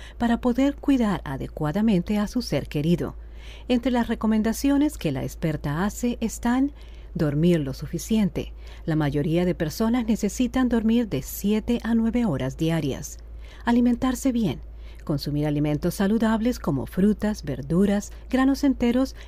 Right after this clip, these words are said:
y productos lácteos y carnes bajas en grasa. Mantenerse activo. La actividad física ayuda a combatir el estrés.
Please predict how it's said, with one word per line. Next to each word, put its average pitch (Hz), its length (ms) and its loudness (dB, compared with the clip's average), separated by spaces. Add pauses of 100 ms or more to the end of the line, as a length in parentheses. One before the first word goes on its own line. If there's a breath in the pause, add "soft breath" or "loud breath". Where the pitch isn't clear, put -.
y 165 100 2
productos 139 520 -2
lácteos 165 540 -2
y 165 100 -4
carnes 175 680 -2
bajas - 340 -6
en 139 120 -2
grasa. 165 420 -2 (540 loud breath)
Mantenerse 165 840 0
activo. 135 500 -2 (380 loud breath)
La 220 160 2
actividad 233 520 0
física 262 600 -2
ayuda 196 580 0
a 131 60 -4
combatir 147 480 -2
el 160 100 -2
estrés. - 560 -4